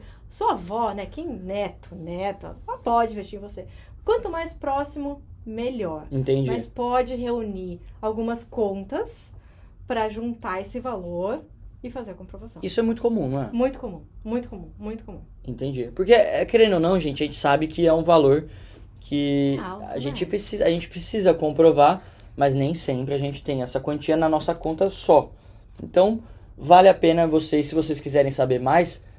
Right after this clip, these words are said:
Speaker 2: a gente tá aqui no YouTube dessa vez. A
Speaker 1: Vou
Speaker 2: gente
Speaker 1: dar mais uma
Speaker 2: pode
Speaker 1: dica.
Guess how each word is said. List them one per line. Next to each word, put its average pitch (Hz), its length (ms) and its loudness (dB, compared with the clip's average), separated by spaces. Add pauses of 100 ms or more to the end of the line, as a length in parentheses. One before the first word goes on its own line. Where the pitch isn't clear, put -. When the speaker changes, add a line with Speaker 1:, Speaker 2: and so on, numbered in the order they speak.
(180)
Speaker 2:
a 147 120 0
gente 147 220 -8
tá 170 100 -2
aqui 165 180 -6
no 190 80 -2
YouTube 214 400 -4
dessa 131 260 0
vez. - 380 -12 (260)
A - 40 -8
Speaker 1:
Vou 107 60 -4
Speaker 2:
gente 123 260 -8
Speaker 1:
dar 208 80 -8
mais 226 140 -12
uma 151 60 8
Speaker 2:
pode 165 380 8
Speaker 1:
dica. - 260 -14